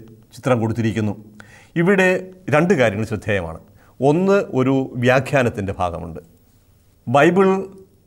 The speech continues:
ഹീബ്രുവിൽ നിന്ന് വിവർത്തനം ചെയ്ത വിശുദ്ധ ജെറോം, വുൾഗാത്ത എന്ന് പറയുന്ന ബൈബിൾ വിവർത്തനത്തിൽ ഈ വാക്യം വിവർത്തനം ചെയ്തപ്പോൾ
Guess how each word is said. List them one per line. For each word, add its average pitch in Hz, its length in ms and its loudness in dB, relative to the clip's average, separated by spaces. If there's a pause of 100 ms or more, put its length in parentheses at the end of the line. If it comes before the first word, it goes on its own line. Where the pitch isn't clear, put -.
(1080)
ഹീബ്രുവിൽ 151 480 4
നിന്ന് 101 200 -2 (1120)
വിവർത്തനം 170 500 2
ചെയ്ത 90 160 -6 (1800)
വിശുദ്ധ 147 260 0 (100)
ജെറോം, 110 300 0 (1200)
വുൾഗാത്ത 190 500 2 (160)
എന്ന് 131 160 0
പറയുന്ന 120 340 2 (400)
ബൈബിൾ 131 260 4 (100)
വിവർത്തനത്തിൽ 107 480 -4 (920)
ഈ 208 40 2 (180)
വാക്യം 135 400 2
വിവർത്തനം 123 340 0
ചെയ്തപ്പോൾ 107 380 -2